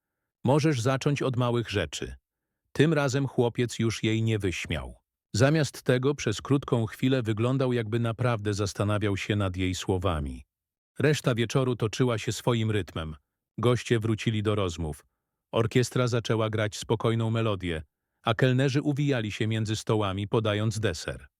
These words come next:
Aleks siedział przy swoim miejscu, znudzony, i tylko co jakiś czas zerkał w stronę kelnerki, która wcześniej wyciągnęła do niego rękę. Coś w niej go intrygowało.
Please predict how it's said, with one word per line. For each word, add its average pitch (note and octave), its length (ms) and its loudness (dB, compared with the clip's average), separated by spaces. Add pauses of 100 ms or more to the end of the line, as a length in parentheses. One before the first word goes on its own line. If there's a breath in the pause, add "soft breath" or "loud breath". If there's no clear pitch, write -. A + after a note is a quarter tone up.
(240)
Aleks A#2+ 400 2
siedział A2+ 380 0
przy - 140 -4
swoim A2 420 0
miejscu, G2+ 420 -2
znudzony, G2+ 640 0 (420)
i B2+ 100 4
tylko F3 300 4
co D3 160 2
jakiś C3+ 360 0
czas B2 300 0
zerkał A2 440 0
w - 60 -10
stronę A2 360 0
kelnerki, F#2+ 680 -2 (360)
która A#2 300 4
wcześniej C3 520 0
wyciągnęła A#2+ 600 0
do B2 100 0
niego B2+ 280 0
rękę. A#2 500 -6 (680)
Coś C3+ 300 4
w G#2+ 80 -2
niej A#2 220 2
go A#2 180 0
intrygowało. A2+ 1040 0